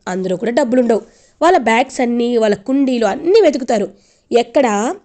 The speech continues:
డబ్బులు కనబడవు. "ఇదేంటి, డబ్బులు లేవు అంటే వీళ్ళు ఒకవేళ ఇక్కడ తీసుకెళ్ళి దాచిపెట్టారా?" అని ఇషిక ఆలోచిస్తూ ఉంటే అప్పుడే అక్కడికి రుద్ర వస్తాడు.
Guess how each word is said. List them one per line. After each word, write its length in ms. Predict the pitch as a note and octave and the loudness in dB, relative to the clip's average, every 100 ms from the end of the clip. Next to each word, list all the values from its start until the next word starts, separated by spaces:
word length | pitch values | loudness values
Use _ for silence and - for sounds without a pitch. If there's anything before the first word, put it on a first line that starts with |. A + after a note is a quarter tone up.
| _ - | _ -4
డబ్బులు 280 | B3 B3+ A3+ | 0 2 2
కనబడవు. 400 | C4+ A#3 G#3+ G3 - _ _ | 0 0 -2 -4 -10 _ _
"ఇదేంటి, 460 | G#3+ G#3 A#3+ A#3 A#3+ - _ _ G#3+ | -2 0 0 -2 -6 -12 _ _ -2
డబ్బులు 320 | A3 G3 C4 | -2 2 2
లేవు 280 | A#3 A3 A3+ _ _ _ _ - G#3+ | 2 0 -4 _ _ _ _ -8 -6
అంటే 440 | G#3+ B3 C#4 C4 C4 _ _ - | -2 2 2 0 -6 _ _ -4
వీళ్ళు 640 | B3 C4 C4 B3+ A#3 G3+ | 0 2 4 2 2 -4
ఒకవేళ 340 | G#3 A3+ G3+ A#3+ | -6 -2 0 0
ఇక్కడ 280 | C#4 B3 A3 | 0 -2 -2
తీసుకెళ్ళి 380 | G#3 - C#4+ | -6 -4 -4
దాచిపెట్టారా?" 720 | G#3 F#3 F3+ C#4 A3 F#3+ A3+ F4+ _ _ - | -2 -4 -4 -4 -4 -4 -6 -10 _ _ 0
అని 160 | D#4+ | 2
ఇషిక 240 | E4+ E4 E4+ | 2 0 0
ఆలోచిస్తూ 520 | C#4+ C4+ C#4 B3 B3+ | 2 2 0 -2 -2
ఉంటే 480 | A3 G3 G3+ C#4+ - _ _ _ | -2 -2 -2 -2 -6 _ _ _
అప్పుడే 320 | C4+ C#4 G#4+ A4+ | -2 0 2 2
అక్కడికి 300 | E4 D4+ G#4+ | 2 2 2
రుద్ర 260 | C#4+ C#4+ | 2 2
వస్తాడు. 460 | D4+ C#4+ C4 A3 | 2 2 2 0